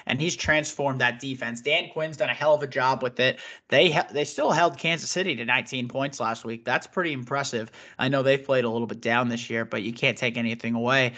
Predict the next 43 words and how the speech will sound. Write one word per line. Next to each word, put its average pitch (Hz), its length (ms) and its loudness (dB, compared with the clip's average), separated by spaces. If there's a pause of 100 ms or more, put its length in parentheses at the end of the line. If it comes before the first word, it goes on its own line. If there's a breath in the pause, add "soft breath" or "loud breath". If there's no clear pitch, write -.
(320 loud breath)
Um, 113 460 4
I 135 100 -2
think 190 180 2
the 170 40 -6
Dallas 180 320 8
defense 175 360 -6
is 151 80 -8
still 165 380 -2 (400)
good 175 200 2
enough, 180 440 0
and 135 120 -2
I 135 60 0
think 160 180 -6
their 143 140 4
offense, 160 500 4 (320 loud breath)
you 123 80 -8
still 170 220 0
have 165 220 4
Zeke. 151 380 -2
He's 135 220 -6
gonna 170 200 4
play. 151 680 2
He 123 140 -12
just 135 160 -14
might 147 160 -6
be 147 80 -4
a 147 40 0
little 147 160 0
banged 143 300 2
up. 135 180 -2
You 127 60 -10
still 135 200 -6
have 135 100 -4
Tony 147 240 -6
Pollard. 135 480 -2
You 117 80 -8
still 123 180 -8
have 120 120 -8
a 113 40 -10
very 139 420 0
solid 170 440 6
offensive 143 480 2
line. 139 420 -2